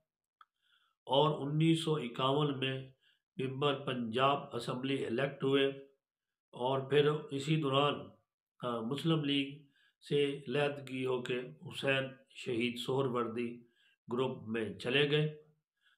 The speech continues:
उन्नीस सौ तिरपन में ख़त्म नबूवत की तहरीक चली, उसमें कई बार गिरफ्तार हुए, कई बार रिहा हुए। और मस्जिद वज़ीर ख़ान में इनकी रहाइश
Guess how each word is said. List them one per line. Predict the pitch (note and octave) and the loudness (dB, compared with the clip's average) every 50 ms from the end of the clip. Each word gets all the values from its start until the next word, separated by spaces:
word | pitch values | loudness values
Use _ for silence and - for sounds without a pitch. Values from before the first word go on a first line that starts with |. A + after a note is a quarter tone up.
| _ _ - | _ _ -10
उन्नीस | A#2+ B2+ C3+ D3 D#3+ D#3 - | -6 -4 0 2 2 2 2
सौ | D3+ C#3+ B2+ - | 2 2 2 2
तिरपन | - C#3 D3+ D#3 D#3 - E3 D#3 D3+ C#3+ | 4 4 4 6 6 4 2 2 2 2
में | C#3 C3+ C3 | 0 -2 -4
ख़त्म | - - - - D3 C#3 C#3+ D3 C3+ A2+ A2 | -4 -6 -6 -4 -2 0 2 2 2 0 -4
नबूवत | - A2+ A#2 B2+ C#3 C#3+ D3+ D3+ D3+ D3+ - - | -6 -6 -2 0 0 2 2 2 0 -2 -6 -10
की | A#2+ A#2+ | -10 -8
तहरीक | - A#2+ A#2 A#2 C3 C#3 C3+ - | -6 -4 -2 -2 -2 -2 -2 0
चली, | - D3+ C#3+ D3+ D3+ D3+ D3+ - _ _ _ _ _ _ _ _ _ - | 0 0 0 0 -2 -4 -8 -14 _ _ _ _ _ _ _ _ _ -8
उसमें | D3 - E3+ D#3 D3 C#3+ C#3+ - | -6 -2 0 2 2 2 2 0
कई | - D3 D3+ D3+ D3+ C#3+ B2+ | 0 2 4 2 2 2 2
बार | C3+ C3+ C3+ C#3 C3+ A#2+ A2 | 4 4 6 6 4 2 -2
गिरफ्तार | G#2+ B2+ C3+ C3+ - - - C3+ C#3 C#3 C#3 | -4 -6 -6 -6 -6 -4 0 2 2 4 2
हुए, | B2+ B2 B2+ B2 A#2+ A#2+ A#2 | 2 0 0 0 -2 -2 -4
कई | - C3+ C3+ B2+ B2 | -4 -4 -4 -4 -2
बार | A#2 A#2+ A#2 A2+ G#2 | -2 0 0 0 -2
रिहा | G2+ G#2 G#2 A#2 C#3 | -4 -6 -2 0 2
हुए। | D3 C3+ B2 B2 A#2+ A#2+ A#2+ - - _ _ _ _ _ _ _ _ _ _ _ _ _ - - _ _ _ - - _ _ - | 2 2 2 2 0 0 -2 -6 -14 _ _ _ _ _ _ _ _ _ _ _ _ _ -20 -20 _ _ _ -20 -20 _ _ -2
और | C3 C#3+ D3+ D3 C#3+ C#3 C#3 | 0 2 2 2 2 2 2
मस्जिद | C#3+ D3+ D#3+ D#3 F3 E3+ D#3+ D3 C3 | 2 4 4 4 4 4 2 2 0
वज़ीर | C3+ C#3+ C3+ C#3+ D3+ E3+ E3 | 0 0 2 4 4 4 4
ख़ान | - E3+ E3+ E3 D#3+ D3+ C#3 | 4 2 2 2 2 2 2
में | C#3+ D3 D3+ D3 D3 - - | 2 2 2 0 -2 -6 -8
इनकी | C3+ C#3 C#3 C#3 D3+ C#3+ C3+ B2+ | -8 -8 -8 -6 -6 -4 -4 -4
रहाइश | A#2+ A2+ G#2 A2+ C#3 D3+ D3+ | -4 -4 -2 2 4 4 4